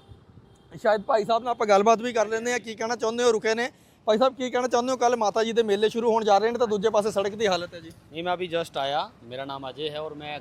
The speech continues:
Speaker 2: कठुआ का रहने वाला हूँ।
Speaker 1: अच्छा जी।
Speaker 2: अज्जोवाल में प्रेजेंट टाइम बिजनेस करता हूँ। मैं अभी just यहाँ से गया था, तो रोड की बहुत बुरी हालत पड़ी, हुई पड़ी है।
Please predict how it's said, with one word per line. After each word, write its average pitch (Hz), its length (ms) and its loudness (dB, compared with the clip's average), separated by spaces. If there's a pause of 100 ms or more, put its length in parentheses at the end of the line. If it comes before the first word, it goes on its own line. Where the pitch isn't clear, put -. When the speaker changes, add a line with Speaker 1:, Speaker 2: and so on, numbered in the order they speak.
Speaker 2:
कठुआ 151 300 -4
का 151 120 -4
रहने 131 220 -10
वाला 135 200 -8
हूँ। 202 100 -14 (220)
Speaker 1:
अच्छा 165 200 -20
जी। 143 120 -20 (100)
Speaker 2:
अज्जोवाल 139 360 -4
में 147 120 -10
प्रेजेंट 135 320 -10
टाइम 139 160 -8
बिजनेस 131 320 -12
करता 117 260 -14
हूँ। 180 100 -16
मैं - 380 -14
अभी 165 120 -8
just 175 280 0
यहाँ 180 160 0
से 175 140 -6
गया 156 220 0
था, 180 120 -4
तो 185 140 -6
रोड 170 220 -4
की 175 100 -8
बहुत 165 260 -6
बुरी 160 200 -2
हालत 143 240 -2
पड़ी, 143 260 -6
हुई 143 160 -4
पड़ी 143 200 -4
है। 180 120 0